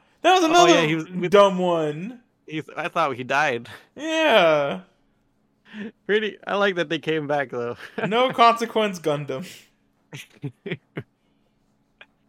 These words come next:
Speaker 2: Uh,
Speaker 1: What?
Speaker 2: what about Marina Ismail, the singer-songwriter?
Speaker 1: The singer, I know, right?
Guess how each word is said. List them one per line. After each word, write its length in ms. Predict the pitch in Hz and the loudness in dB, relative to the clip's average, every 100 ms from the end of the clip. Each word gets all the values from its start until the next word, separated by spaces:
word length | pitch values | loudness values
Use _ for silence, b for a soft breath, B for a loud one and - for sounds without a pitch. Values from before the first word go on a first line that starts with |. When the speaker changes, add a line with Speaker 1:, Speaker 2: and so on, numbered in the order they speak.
| _ _ _ | _ _ _
Speaker 2:
Uh, 120 | 135 135 131 | -6 -2 -2
Speaker 1:
What? 60 | 127 | -2
Speaker 2:
what 80 | 160 | -2
about 160 | 165 | -2
Marina 380 | 160 160 202 220 | -2 -2 -2 -2
Ismail, 600 | 202 202 - 160 143 120 | -2 -4 -4 -8 -8 -8
the 240 | 107 107 107 | -8 -8 -8
singer-songwriter? 1080 | - 185 196 190 165 151 131 117 110 104 104 - | -8 -8 -8 -8 -6 -6 -4 -6 -6 -8 -12 -12
Speaker 1:
The 100 | 156 | -8
singer, 340 | - 233 - | -6 -8 -12
I 80 | - | -16
know, 240 | 131 - - | -16 -14 -12
right? 240 | 127 131 | -12 -14